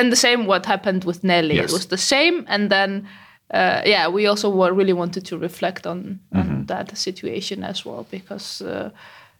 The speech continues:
Speaker 1: yeah, this, this clearly shows that there is a huge difference between us and
Speaker 2: Yeah.
Speaker 1: here, even though that we love being here. And I also think that we got a lot of chance to do things here. So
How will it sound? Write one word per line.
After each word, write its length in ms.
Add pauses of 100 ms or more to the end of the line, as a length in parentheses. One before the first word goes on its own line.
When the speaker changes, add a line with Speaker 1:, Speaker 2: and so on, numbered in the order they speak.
(160)
Speaker 1:
yeah, 180 (280)
this, 300 (260)
this 200
clearly 360
shows 680
that 560 (180)
there 160
is 160
a 40
huge 340
difference 500
between 560 (540)
us 600 (240)
and 200
Speaker 2:
Yeah. 140 (880)
Speaker 1:
here, 380
even 320
though 240
that 180
we 200
love 640
being 280
here. 240
And 200
I 100
also 240
think 320
that 120
we 140
got 200
a 60
lot 160
of 160
chance 320
to 120
do 240
things 500
here. 300
So 340